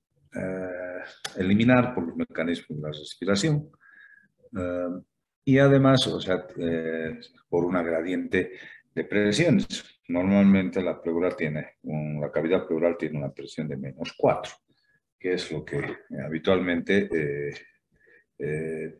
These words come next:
determina esta, esta gradiente de presión, o sea, eh, la absorción de líquidos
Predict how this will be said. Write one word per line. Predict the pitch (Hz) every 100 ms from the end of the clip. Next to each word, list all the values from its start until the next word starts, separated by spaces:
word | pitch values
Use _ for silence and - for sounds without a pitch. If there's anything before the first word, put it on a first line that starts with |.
| _
determina | - 92 87 101 113 117 101 117 -
esta, | 85 - - 78
esta | 87 85 - 80
gradiente | 80 82 87 82 101
de | 101
presión, | 107 101 113 113
o | 76
sea, | - 78 - _ _
eh, | 73 76 78 80 - _ 87
la | 85
absorción | 82 - 85 - 87
de | 78
líquidos | 73 - - 82 82